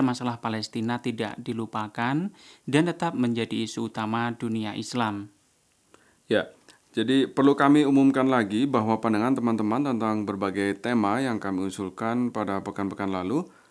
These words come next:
Speaker 2: juga bisa diakses di H T T P parstoday dot com slash I D slash radio slash program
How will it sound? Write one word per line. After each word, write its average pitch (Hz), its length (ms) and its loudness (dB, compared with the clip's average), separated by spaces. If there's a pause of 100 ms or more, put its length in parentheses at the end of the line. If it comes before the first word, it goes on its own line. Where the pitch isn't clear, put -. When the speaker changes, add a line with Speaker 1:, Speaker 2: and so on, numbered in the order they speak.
(120)
Speaker 2:
juga 135 320 2
bisa 147 320 0
diakses 135 640 -4 (480)
di 147 560 0 (340)
H 139 240 0
T 147 80 4
T 135 80 4
P 190 320 0 (320)
parstoday 139 720 4
dot 123 480 -2
com 139 640 -2 (400)
slash 110 480 -2
I 104 240 -4
D 156 400 -2 (240)
slash 107 720 -2
radio 123 480 0
slash 104 400 -4
program 107 720 -2